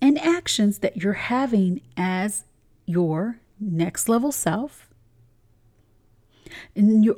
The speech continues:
also gonna write, what rules do you create? How does life get to work for you, right? Do you feel confident more and more every day?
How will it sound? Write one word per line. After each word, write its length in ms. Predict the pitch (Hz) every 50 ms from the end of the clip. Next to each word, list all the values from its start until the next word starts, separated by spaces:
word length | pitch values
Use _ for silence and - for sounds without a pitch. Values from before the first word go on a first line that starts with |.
| - -
also 320 | 247 262 294 - 370 359
gonna 200 | 359 349 320 311
write, 400 | 269 226 247 269 277 240 196 -
what 280 | 175 165 240 311 330 294
rules 880 | 240 208 220 254 294 339 370 359 294 220 196 180 175 180 - - - - _ _ _ _ _ _
do 100 | - 185
you 160 | 180 202 254 247
create? 640 | - - 240 220 190 185 202 262 294 240 156 - - - - -
How 120 | - 233 302
does 220 | 339 359 - -
life 260 | 254 262 269 277 269
get 200 | - 240 277 269 -
to 100 | - 202
work 380 | 170 143 151 175 254 277 -
for 180 | - - - 190
you, 320 | 180 165 - - - - - _ _ -
right? 380 | 185 185 202 233 269 311 - - - - - - - - - - 180
Do 220 | 165 220 247 254
you 420 | 262 247 277 311 320 330 320 294 - - - - - _ _ _ _ _ _ _ _ - _ _ _ _ _ -
feel 220 | - - 285 294 277
confident 720 | - - - - 269 311 349 349 - - 285 220 190 180
more 280 | 170 160 202 233 262 269
and 100 | 269 247
more 240 | 240 277 294 269 -
every 380 | - 208 208 196 208 226 214
day? 540 | 185 160 - 202 247 262 220 160 - - -